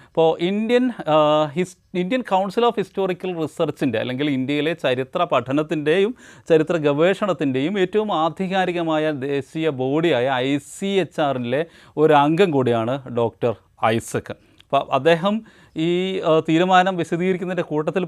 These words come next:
പറഞ്ഞൊരു കാര്യം, ഭാരതം എന്ന പ്രയോഗം വളരെ പ്രാചീനമാണ്. ഏഴായിരം വർഷങ്ങൾക്ക് മുമ്പുള്ള, ആ, വിഷ്ണു പുരാണത്തിൽ പോലും ഈ ഒരു പ്രയോഗം ഉണ്ട്. അതേസമയം നമ്മളുടെ ഇന്ത്യ എന്ന പ്രയോഗം താരതമ്യേന പുതിയതാണ്. അത്, ആ,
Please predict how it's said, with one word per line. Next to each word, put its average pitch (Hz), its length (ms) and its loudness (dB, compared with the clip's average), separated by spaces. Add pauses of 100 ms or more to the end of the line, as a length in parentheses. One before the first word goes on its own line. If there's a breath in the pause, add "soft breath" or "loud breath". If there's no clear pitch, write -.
പറഞ്ഞൊരു 151 340 2
കാര്യം, 131 420 0
ഭാരതം 147 580 0
എന്ന 185 180 0
പ്രയോഗം 175 680 0
വളരെ 143 400 0
പ്രാചീനമാണ്. 156 880 0
ഏഴായിരം 143 760 0
വർഷങ്ങൾക്ക് 165 540 -2
മുമ്പുള്ള, 156 680 0 (380 loud breath)
ആ, 139 300 2
വിഷ്ണു 175 560 2
പുരാണത്തിൽ 165 800 2 (100)
പോലും 151 420 2
ഈ 143 160 -2
ഒരു 151 180 0
പ്രയോഗം 131 560 0
ഉണ്ട്. 151 460 2 (340 loud breath)
അതേസമയം 151 680 2
നമ്മളുടെ 143 600 0
ഇന്ത്യ 190 360 0
എന്ന 147 220 0
പ്രയോഗം 127 400 2
താരതമ്യേന 131 540 0
പുതിയതാണ്. 127 840 -2
അത്, 127 480 0 (200 soft breath)
ആ, - 180 -6